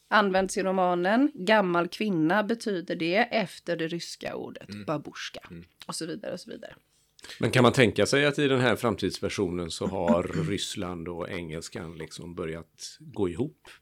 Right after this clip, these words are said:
Speaker 3: på grund utav saker som kanske
Speaker 1: Mm.
Speaker 3: har hänt?
Speaker 1: I loren, alltså i backstoryn, som inte finns skriven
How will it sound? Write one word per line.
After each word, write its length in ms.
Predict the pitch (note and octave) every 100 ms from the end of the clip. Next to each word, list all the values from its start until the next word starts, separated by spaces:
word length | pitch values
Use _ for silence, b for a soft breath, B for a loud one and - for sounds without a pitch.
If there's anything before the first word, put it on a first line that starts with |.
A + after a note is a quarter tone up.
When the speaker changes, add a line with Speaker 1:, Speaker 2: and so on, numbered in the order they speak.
| _
Speaker 3:
på 60 | -
grund 260 | A#2 G#2+ F#2+
utav 260 | - F#2+ _ -
saker 320 | - - -
som 180 | - F2
kanske 280 | C4 A3 -
Speaker 1:
Mm. 80 |
Speaker 3:
har 60 | F#2+
hänt? 260 | - - - _ B B B B B B3
Speaker 1:
I 360 | B3 A#3+ A#3 - _
loren, 800 | A#3+ A#3+ A#3+ E3 E3+ A#3+ E4+ F3
alltså 460 | - F3+ - G3 F#3
i 420 | F#3+ F3+ E3+ F3+ A3+ - -
backstoryn, 1120 | D#3+ F#3 G3+ F3 - - G3 F#3 B3 D#4 F#3 - -
som 420 | - G3+ F#3 F#3
inte 280 | G3+ F#3+ F#3+
finns 260 | G3 F3
skriven 600 | - G#3 E3+ F#3 C4+ C#4+